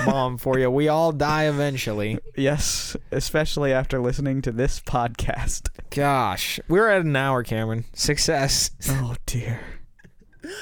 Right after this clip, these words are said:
Speaker 1: I don't even know what to n-, name this episode, to be honest.
Speaker 2: Wow, ninety-one percent of Google users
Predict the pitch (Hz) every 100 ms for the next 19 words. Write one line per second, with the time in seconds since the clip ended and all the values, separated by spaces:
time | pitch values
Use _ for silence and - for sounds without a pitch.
0 | 330 - 226 202 165 147 147 120 110 -
1 | _ - 135 131 127 117 120 113 113 113
2 | 110 107 104 107 110 120 - - - -
3 | - - - 147 156 120 127 139 170 196
4 | 208 196 190 214 - 240 - - 240 220
5 | - 349 202 - 208 196 185 180 - 196
6 | - 156 156